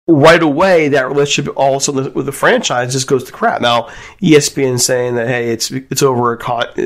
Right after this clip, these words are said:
a long-term contract. What kind of contract talking about? The guy's thirty-seven years old. He just finished the first year of a four-year deal. Did he just not like that four-year deal? Wanted more? Wanted,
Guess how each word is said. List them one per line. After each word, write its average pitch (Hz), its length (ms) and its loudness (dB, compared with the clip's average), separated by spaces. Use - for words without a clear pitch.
a 117 60 -2
long-term 113 440 -2
contract. 143 460 -4
What 151 140 0
kind 170 160 -4
of - 60 -12
contract 185 360 -2
talking 208 220 -2
about? 104 160 -4
The 131 60 -4
guy's 147 200 -2
thirty-seven 151 440 -4
years 120 140 -2
old. - 300 -4
He 156 100 4
just 170 180 2
finished 180 220 2
the 160 60 -8
first 160 300 -4
year 147 100 0
of 139 60 -4
a - 20 -14
four-year 139 320 -2
deal. 123 240 -4
Did 156 80 2
he 165 60 6
just 160 140 -2
not 156 180 4
like - 220 0
that 143 200 -2
four-year 143 300 -2
deal? 143 440 -2
Wanted 131 280 4
more? 131 260 2
Wanted, 120 380 -2